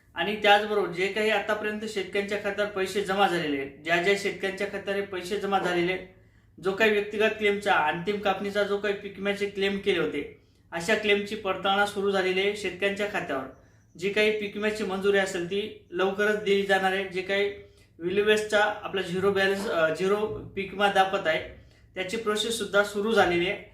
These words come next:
आणि लवकरच शेतकऱ्यांच्या खात्यावर हे पीक विम्याची रक्कम वाटप केली जाणार आहे. म्हणजेच पंच्याहत्तर टक्के पीक विमा ज्या शेतकऱ्यांना आतापर्यंत पंचवीस टक्के अग्रिमचा पीक विमा मिळालेला आहे,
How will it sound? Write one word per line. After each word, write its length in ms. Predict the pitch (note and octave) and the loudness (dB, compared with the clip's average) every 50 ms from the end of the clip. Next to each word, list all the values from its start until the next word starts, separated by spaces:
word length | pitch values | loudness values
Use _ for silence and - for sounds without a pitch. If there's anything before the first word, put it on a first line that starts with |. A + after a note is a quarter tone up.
| - - _ _ - | -20 -20 _ _ -10
आणि 220 | F3 F#3+ G#3 G#3 | -4 -4 -2 2
लवकरच 420 | G#3 G3+ G3+ G3+ A3 A3 A3 A3 - | 2 2 2 2 2 0 0 0 0
शेतकऱ्यांच्या 460 | A3 G3+ - - G#3 G3+ G3+ G#3 G#3 - | -2 -2 0 0 -2 0 0 -2 -2 -2
खात्यावर 280 | G3+ F#3+ - G#3 G3 G3 | -4 -2 0 -2 -2 -2
हे 60 | F#3+ | -4
पीक 200 | - G3+ G3 F#3+ | -4 -6 -8 -6
विम्याची 300 | F3+ F#3+ G3 F#3+ F#3+ G3 | -6 -6 -6 -4 -2 -4
रक्कम 360 | G3 F#3 F#3+ G3 G3+ G3+ - - - - _ _ _ _ _ - | -4 -2 -2 -2 -4 -4 -4 -10 -18 -20 _ _ _ _ _ 2
वाटप 360 | E3+ F3+ F#3 F3+ G#3 G3 - | 2 2 4 4 0 -2 -2
केली 200 | - F#3 F3 D#3+ | -4 -2 -2 -2
जाणार 240 | D#3 D#3 D3+ D#3 D3 | -4 -2 -4 -4 -2
आहे. 100 | D3 D#3 | -4 -4
म्हणजेच 380 | D3+ E3 E3+ F#3 G3+ G3+ - | -4 -2 0 0 0 -2 -2
पंच्याहत्तर 540 | - F#3+ F#3 F3+ E3+ G#3 G3+ G3 G3+ - G#3 | -4 -4 -2 -2 0 0 0 0 0 -2 -2
टक्के 280 | G#3 G#3+ G3+ - - G#3 | 0 -2 -4 -2 -4 -4
पीक 260 | G#3 G#3+ G3+ G3+ - | -4 -4 -6 -6 -6
विमा 180 | G3 G3+ G3+ G3 - - - - - _ _ _ _ _ _ - E3 | -2 0 0 0 0 -2 -8 -14 -20 _ _ _ _ _ _ -10 -2
ज्या 120 | F#3 F#3+ F#3+ | -2 -2 0
शेतकऱ्यांना 520 | - G#3 G3+ - - G#3 G#3 G#3 G#3 G#3 | 2 0 -2 2 2 2 2 2 2 2
आतापर्यंत 580 | G#3+ A3 - - - - G3 - G3+ G3+ G3+ G3+ | 2 2 2 0 0 0 -2 0 0 -2 -2 -2
पंचवीस 480 | G#3 G#3 - F#3+ F3+ E3+ G3+ G3+ G3 - | -4 -4 -4 -4 -6 -4 -8 -10 -8 -6
टक्के 200 | G3+ G3 G#3 G3 | -8 -4 -2 -2
अग्रिमचा 340 | F#3+ F#3+ G3 G3 - G#3 | -2 -2 -6 -6 -4 -6
पीक 240 | G3 G3 G3+ G3+ G3 | -4 -4 -6 -6 -4
विमा 140 | G3+ G3+ G3+ | -4 -4 -2
मिळालेला 460 | G3 F#3+ F#3+ F#3+ F#3+ F#3+ F#3+ F#3+ G3 | -2 0 2 2 2 2 2 0 0
आहे, 320 | G3+ G3+ - - - - | -2 -2 -4 -14 -20 -20